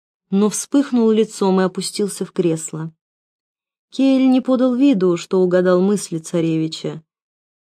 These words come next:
Секретарь поклонился и вышел, притворив за собой дверь. Кель не ошибся. Царевич чуть в ладоши не ударил, услышав о болезни Петра. Удержался вовремя. «Пётр-то отец мне», подумал,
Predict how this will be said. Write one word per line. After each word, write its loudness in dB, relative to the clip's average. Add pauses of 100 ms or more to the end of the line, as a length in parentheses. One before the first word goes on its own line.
(300)
Секретарь -2
поклонился -2
и 2
вышел, 0
притворив -2
за -6
собой -2
дверь. -6 (380)
Кель 2
не -2
ошибся. -6 (440)
Царевич -2 (260)
чуть -2
в -4
ладоши 0
не 2
ударил, 0
услышав -2
о -2
болезни 0
Петра. -6 (480)
Удержался -4
вовремя. -4 (1200)
«Пётр-то 0
отец -4
мне», -2
подумал, -4